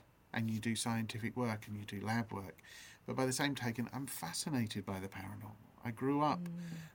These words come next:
Speaker 1: reading Unexplained magazine and watching Arthur C Clarke's Mysterious World and
Speaker 2: Oh,
Speaker 1: Ghostbusters
Speaker 2: wonderful.
Speaker 1: and
Speaker 2: That got
Speaker 1: you
Speaker 2: me
Speaker 1: name
Speaker 2: into
Speaker 1: it.
Speaker 2: all of it. Mm.
Speaker 1: So I love it. I love all of the paranormal. So I don't just, you know, have a blinkered, "I'm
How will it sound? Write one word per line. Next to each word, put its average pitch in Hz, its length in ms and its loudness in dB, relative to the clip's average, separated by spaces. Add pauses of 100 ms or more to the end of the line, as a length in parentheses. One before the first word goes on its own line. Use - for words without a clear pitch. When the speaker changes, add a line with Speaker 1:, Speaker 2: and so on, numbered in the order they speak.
Speaker 1:
reading 127 440 4
Unexplained 117 600 2
magazine 127 680 4
and 104 120 0
watching 110 280 -2
Arthur 117 280 0
C 110 160 -2
Clarke's 117 400 0
Mysterious 117 640 2
World 123 420 4
and 101 200 0
Speaker 2:
Oh, - 20 -6
Speaker 1:
Ghostbusters 117 600 2
Speaker 2:
wonderful. 107 260 0
Speaker 1:
and - 80 -2
Speaker 2:
That - 240 6
got 226 180 6
Speaker 1:
you - 80 6
Speaker 2:
me - 60 8
Speaker 1:
name 180 280 8
Speaker 2:
into 113 160 4
Speaker 1:
it. 175 40 -2
Speaker 2:
all 175 140 0
of 170 100 -4
it. 175 200 -2 (160)
Mm. 180 540 0 (200)
Speaker 1:
So - 180 4
I 160 80 6
love 185 200 8
it. 143 200 6
I 147 80 6
love 165 340 8
all 175 240 8
of 139 80 8
the 131 60 6
paranormal. 123 640 6
So 143 100 4
I 135 80 6
don't 156 240 2
just, - 400 0 (100)
you 135 120 4
know, 113 140 4
have 120 240 2
a 120 80 4
blinkered, 123 560 2 (360)
"I'm 117 160 0